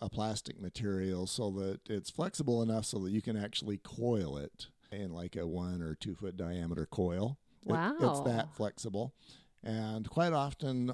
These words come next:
Speaker 1: entire homes were done with it. And quite often, they did the home with something else, and then they went with polybutylene, maybe underneath the sinks or between the floor and the toilet, something like that.
Speaker 2: So anything that looks like gray plastic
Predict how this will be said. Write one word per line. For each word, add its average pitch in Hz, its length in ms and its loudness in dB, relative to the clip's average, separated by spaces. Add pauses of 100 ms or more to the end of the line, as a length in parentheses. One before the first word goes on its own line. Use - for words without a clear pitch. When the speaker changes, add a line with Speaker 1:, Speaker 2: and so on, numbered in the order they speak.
(140)
Speaker 1:
entire 117 420 2
homes 185 380 2
were 113 180 8
done 90 300 2
with 82 200 0
it. - 380 0
And 104 220 0
quite 123 220 2
often, 110 760 0
they 110 160 2
did 107 180 4
the 95 80 -2
home 113 280 6
with 101 200 2 (180)
something 98 420 -2
else, 107 280 0
and 107 100 2
then 101 80 4
they 98 80 4
went 92 200 0
with 87 140 -6
polybutylene, 92 720 -2
maybe 92 320 0
underneath 87 400 -2
the - 100 -6
sinks - 680 0 (500)
or 107 360 4
between 107 460 2
the 98 80 4
floor 101 300 4
and 95 100 2
the 90 60 0
toilet, 98 480 2
something 78 320 0
like 76 200 -2
that. 76 240 -2 (120)
Speaker 2:
So 208 120 -2
anything 233 340 0
that 214 60 -4
looks 220 200 -4
like 185 160 0
gray 185 300 0
plastic 165 560 -4